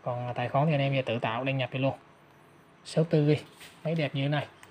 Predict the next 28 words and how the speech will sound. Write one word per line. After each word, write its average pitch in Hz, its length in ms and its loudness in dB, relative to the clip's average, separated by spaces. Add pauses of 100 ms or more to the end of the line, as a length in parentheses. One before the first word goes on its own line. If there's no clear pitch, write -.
(220)
Sườn 131 420 0
lưng 147 220 2
rất 190 140 2
là 180 60 2
đẹp, 127 160 2 (300)
chỉ 147 140 0
có 160 60 2
một 156 220 2
vết 165 120 -2
xước 180 220 2 (280)
màn 139 120 0
hình 135 100 0
này 139 100 2
thôi. 147 140 4 (680)
Đó, 135 280 -6
con 147 100 0
này 135 140 2
ra 139 100 4
đi 143 120 4
cho 143 80 2
anh 143 60 2
em 143 140 2
giá 143 200 2
của 165 80 6
nó 160 140 4 (100)
cực 160 200 8
mềm 143 220 12
nha. 143 160 2